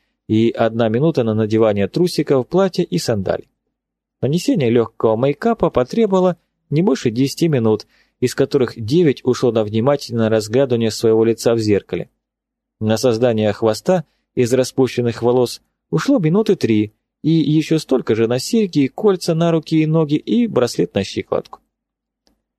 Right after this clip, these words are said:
Хромающий хозяин отеля встретил нас у входа в ресторан.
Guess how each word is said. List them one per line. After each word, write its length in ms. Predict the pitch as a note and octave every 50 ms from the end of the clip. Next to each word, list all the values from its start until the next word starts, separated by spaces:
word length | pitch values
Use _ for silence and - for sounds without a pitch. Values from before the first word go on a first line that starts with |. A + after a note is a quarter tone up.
| _ _ _ _ _ _ _ _ _
Хромающий 540 | - - D3 F3+ B3 B3+ E3+ - - A2+ G#2
хозяин 420 | - A#2 A2+ G#2 A#2 A2+ A2 G#2+
отеля 380 | - A#2 - - G#3 G#3 F#3 D#3
встретил 420 | - - D#3+ F3 F3 - D3 A#2
нас 240 | A2+ A#2+ A#2+ - -
у 80 | A#2
входа 360 | G#2+ G#2 - C#3+ C#3 A#2 B2 A2+
в 60 | A#2
ресторан. 460 | A#2+ A2+ - - A#2 G2+ F#2 E2+ F2